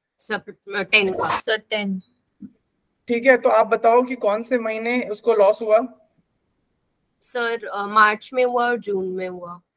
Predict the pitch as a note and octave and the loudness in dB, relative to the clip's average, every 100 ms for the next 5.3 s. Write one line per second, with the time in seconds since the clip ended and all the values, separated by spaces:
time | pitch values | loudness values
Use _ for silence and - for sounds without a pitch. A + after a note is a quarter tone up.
0 | _ _ G3+ G#3 B3+ B3 - C#4 G3 F3 | _ _ -4 -2 -2 -4 -6 0 2 2
1 | A#3 A3+ F#3+ F#3 D#3+ C#4 C4+ D4 D4 A#3 | 0 -4 -8 -4 -2 -2 -2 0 6 6
2 | F#3+ G#3 A3+ B3+ B3+ A#3+ A#3 G#3 F3+ E3+ | 6 4 0 2 2 0 -2 -4 -6 -8
3 | D#3 - _ _ _ A#3 G#3 G#3 A3+ B3 | -14 -20 _ _ _ -2 0 -2 -2 -2
4 | A3+ A3+ A3+ B3 D4+ - - F#3+ F#3 F3 | -4 -4 0 2 0 -2 -4 -2 0 -2
5 | D#3+ E3 E3 | -4 -6 -10